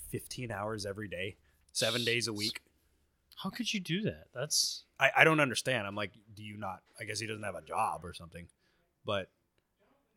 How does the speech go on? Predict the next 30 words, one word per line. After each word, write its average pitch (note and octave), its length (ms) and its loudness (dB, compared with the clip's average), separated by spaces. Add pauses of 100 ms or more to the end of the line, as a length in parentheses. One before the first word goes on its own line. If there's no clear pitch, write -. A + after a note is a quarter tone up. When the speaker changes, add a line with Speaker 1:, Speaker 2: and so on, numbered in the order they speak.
(200)
Speaker 1:
fifteen C3+ 680 2
hours A2+ 320 6
every A2+ 180 2
day. G#2+ 140 2
Like, A2 180 6
I A#2+ 100 10
go C3 180 8
to D#3+ 80 10
bed, C3 300 8
he's C#3 200 2
still E3 160 4
streaming. D#3+ 380 4
I A#2+ 100 10
wake B2 260 4
up, - 140 4
he's G#2 140 -4
streaming. D#2+ 360 -8 (1300)
And A#2+ 120 -2
he's A2 120 -2
just A2+ 160 0
playing A#2+ 360 4
a - 20 2
game, A#2 320 4
and G#2 160 -10
I'm G#2 100 -8
like, F#2 240 -8
"I, G2 60 2 (1040)
I - 60 -18
don't E2 140 -16
know." G2+ 140 -14